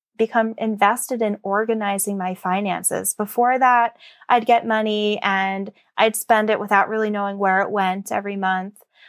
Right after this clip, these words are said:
Um, and at the time when I was working full time, my husband was working full time,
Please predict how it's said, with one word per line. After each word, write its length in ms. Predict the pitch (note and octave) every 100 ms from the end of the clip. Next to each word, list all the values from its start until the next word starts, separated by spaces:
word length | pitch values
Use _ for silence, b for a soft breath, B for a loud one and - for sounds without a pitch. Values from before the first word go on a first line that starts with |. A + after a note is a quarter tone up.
| b -
Um, 560 | G3+ G3 F#3+ F#3+ G3+ - _ _ _ _ _ -
and 200 | A#3 A3+
at 120 | A3
the 80 | G#3+
time 360 | - A3+ A3+
when 120 | A3+
I 140 | G3 A3
was 160 | A#3+
working 280 | A#3 A3+ A3+
full 180 | A3 A3
time, 320 | A3 G#3+ G#3
my 100 | G3
husband 340 | F#3+ G3+ - A3
was 140 | G#3+
working 300 | G3+ - G#3
full 160 | G#3 G3+
time, 460 | - G3 G3 G3